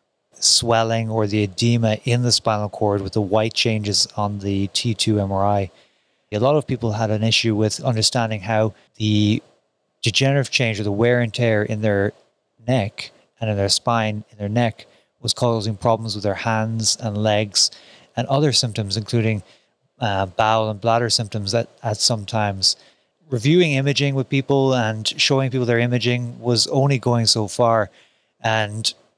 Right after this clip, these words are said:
looking at other resources, you know, seeing medical im-, uh, seeing medical illustrations really helps, uh, people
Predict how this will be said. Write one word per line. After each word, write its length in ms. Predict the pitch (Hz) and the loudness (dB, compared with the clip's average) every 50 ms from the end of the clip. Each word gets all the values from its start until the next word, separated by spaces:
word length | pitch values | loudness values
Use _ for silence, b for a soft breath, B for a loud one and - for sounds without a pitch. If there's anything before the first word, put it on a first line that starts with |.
| _ _ - | _ _ -2
looking 240 | 139 143 - 180 151 | -2 0 2 2 2
at 80 | 127 | 4
other 240 | 127 139 139 143 123 | 4 4 4 2 2
resources, 720 | 120 117 - 123 117 117 113 - - 117 107 98 - - - | 0 0 0 2 2 2 2 2 0 0 2 0 0 0 -2
you 80 | 139 | -2
know, 180 | 117 110 110 - _ _ _ _ _ _ _ _ _ _ _ _ _ _ _ _ _ _ _ - | -2 -2 -2 -4 _ _ _ _ _ _ _ _ _ _ _ _ _ _ _ _ _ _ _ -4
seeing 520 | - - - - 151 151 151 143 131 123 | -2 0 2 2 2 2 2 0 0 0
medical 380 | 120 123 123 123 120 - 123 120 | 0 0 0 0 0 0 0 0
im-, 180 | 123 123 123 - | 0 0 -2 -2
uh, 160 | 131 123 113 | -2 0 0
seeing 480 | - - 135 135 127 120 113 110 110 113 _ _ _ _ _ 101 104 | 0 0 0 0 0 -2 -4 -6 -6 -10 _ _ _ _ _ _ -4
medical 300 | 120 123 120 - - 123 | -2 -2 -2 0 0 0
illustrations 920 | 110 113 113 104 - - - 113 107 113 107 - 107 98 98 98 - - b b b b b b b _ _ 110 | 2 2 2 0 0 0 0 0 0 2 0 -2 -4 -4 -4 -2 -2 -4 b b b b b b b _ _ -2
really 340 | 113 117 117 120 113 110 101 | 0 0 2 2 0 0 2
helps, 460 | 107 107 101 - - - - - - | 2 0 0 2 2 0 0 0 0
uh, 480 | 123 110 107 101 101 101 101 101 101 98 104 - _ _ _ - | -2 -2 -2 0 0 0 0 0 -2 -4 -6 -16 _ _ _ -4
people 420 | 117 104 - 113 107 104 95 - | -4 -2 0 2 2 2 0 -2